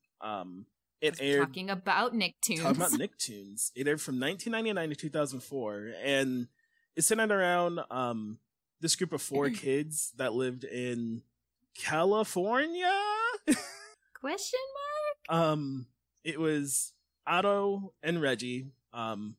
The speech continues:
Speaker 1: they were brother and sister. And then there was their friend Twister, and then new kid Sam. And they did various extreme sports, but they were kids. They were, like,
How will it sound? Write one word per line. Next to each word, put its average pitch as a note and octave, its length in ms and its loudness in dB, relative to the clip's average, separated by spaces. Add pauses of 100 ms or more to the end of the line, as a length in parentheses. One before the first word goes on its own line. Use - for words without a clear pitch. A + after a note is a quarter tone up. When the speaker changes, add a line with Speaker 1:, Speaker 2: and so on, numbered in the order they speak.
Speaker 1:
they C#3+ 120 4
were C3+ 100 4
brother B2+ 240 -4
and C3 100 -2
sister. - 300 -4
And B2+ 80 -4
then B2+ 120 -2
there A#2+ 140 -4
was A#2+ 260 -2
their A#2+ 140 -4
friend A#2+ 460 -6
Twister, C4 600 -2 (520)
and C#3 340 2
then C3+ 260 2
new A3 160 0
kid B2+ 260 -4
Sam. G#2 520 -4 (260)
And C#3 220 2
they C#3 220 2
did C3+ 400 0
various D3 560 2
extreme C#3+ 460 -4
sports, - 800 -2 (480)
but D3+ 220 0
they E3 120 4
were D#3+ 220 2
kids. G3+ 400 0
They D3 100 2
were, D#3+ 120 4
like, D3+ 380 0